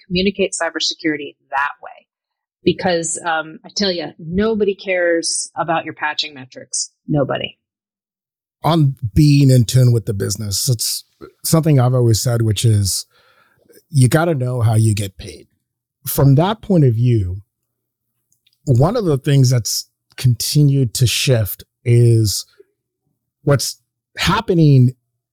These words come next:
Speaker 2: at a macro level is we're starting to see the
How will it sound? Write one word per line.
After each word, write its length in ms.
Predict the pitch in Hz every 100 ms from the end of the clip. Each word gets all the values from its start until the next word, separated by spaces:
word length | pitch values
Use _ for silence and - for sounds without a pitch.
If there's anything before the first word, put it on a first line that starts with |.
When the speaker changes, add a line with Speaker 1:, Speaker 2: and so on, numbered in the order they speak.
| -
Speaker 2:
at 140 | 117 120
a 60 | 120
macro 400 | 131 226 - 151
level 640 | 127 117 113 110 107 101 _ 139
is 320 | 139 127 117
we're 80 | 135
starting 460 | - 185 185 143
to 160 | - 120
see 680 | - - 143 131 123 113 98 - _ _ _ 123
the 280 | 110 127